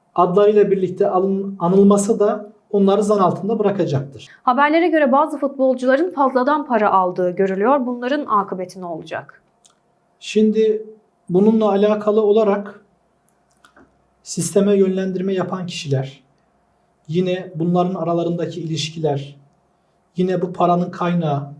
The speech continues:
Speaker 1: nereden kazandıkları, vergilenip vergi-, vergilendirilip vergilendirilmediği
Speaker 2: Evet.
Speaker 1: konuları da süreç içerisinde değerlendirmeye tabi tutulacaktır. Vermiş oldukları paradan fazla para alan kişiler bakımından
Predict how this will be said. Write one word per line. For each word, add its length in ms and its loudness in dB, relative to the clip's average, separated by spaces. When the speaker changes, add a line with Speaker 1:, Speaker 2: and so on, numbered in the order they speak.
Speaker 1:
nereden 540 -2
kazandıkları, 840 -2
vergilenip 560 0
vergi-, 480 -4
vergilendirilip 840 0
vergilendirilmediği 1000 -2
Speaker 2:
Evet. 60 -12
Speaker 1:
konuları 440 2
da 280 -2
süreç 380 2
içerisinde 760 -2
değerlendirmeye 760 0
tabi 300 2
tutulacaktır. 800 -4
Vermiş 420 4
oldukları 540 2
paradan 500 -2
fazla 340 0
para 200 0
alan 260 -2
kişiler 500 -4
bakımından 680 -4